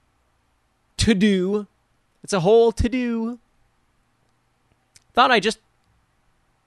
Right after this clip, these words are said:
see if folks on Twitter wanted to join it. So we did. On top of that, uh, this one is actually built to be a roto mock. So as we're going through,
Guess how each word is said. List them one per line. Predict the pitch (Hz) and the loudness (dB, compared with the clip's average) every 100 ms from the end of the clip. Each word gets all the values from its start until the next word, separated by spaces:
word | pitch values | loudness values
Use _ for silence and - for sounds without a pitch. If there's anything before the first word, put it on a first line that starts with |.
| _ _ | _ _
see | - 107 107 | -12 -8 -10
if | |
folks | - 151 - 214 | -4 -2 0 -2
on | 226 | -2
Twitter | 254 294 | -2 -2
wanted | 233 113 101 | -2 -4 -4
to | 98 | -8
join | 92 95 82 | -8 -8 -8
it. | - _ _ _ _ _ _ _ _ | -12 _ _ _ _ _ _ _ _
So | - 226 | -2 2
we | 240 | 2
did. | 233 320 277 - | 2 0 0 0
On | 185 190 | 0 0
top | 277 381 | 0 0
of | 254 - | -2 -4
that, | 101 87 - _ _ _ _ _ 151 | -6 -4 -8 _ _ _ _ _ -2
uh, | 160 160 160 151 - _ - | 0 2 2 0 -4 _ -4
this | 196 226 | -4 0
one | 247 | 0
is | 202 | 0
actually | 202 214 - 220 220 214 | -2 -4 -4 -8 -6 -6
built | 156 190 214 - - | -2 2 2 0 -8
to | 214 | -8
be | 165 190 196 | -6 -6 -4
a | 170 185 | -2 -2
roto | 175 165 226 202 135 | -2 2 4 4 2
mock. | 113 110 85 - | -2 -6 -6 -10
So | - 147 131 | -4 0 0
as | 123 127 151 | 0 0 0
we're | 202 | -2
going | 202 226 233 | 0 0 0
through, | - 320 302 170 208 | -4 -2 2 2 2